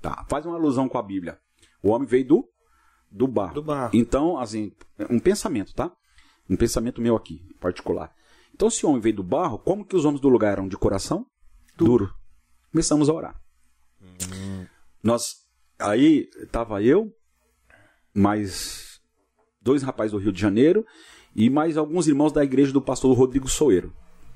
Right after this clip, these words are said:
Speaker 1: Nós fomos tomar banho numa pizzaria, que no-, tinha acabado a água da escola que nós estávamos hospedados.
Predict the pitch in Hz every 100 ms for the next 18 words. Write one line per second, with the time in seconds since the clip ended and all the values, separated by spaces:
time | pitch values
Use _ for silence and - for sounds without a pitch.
0 | - - _ - 92 - 113 113 120 113
1 | 107 113 107 101 98 113 - 151 147 185
2 | 202 127 113 - 110 104 107 104 101 101
3 | 104 120 - 117 110 107 101 104 104 113
4 | - 165 131 131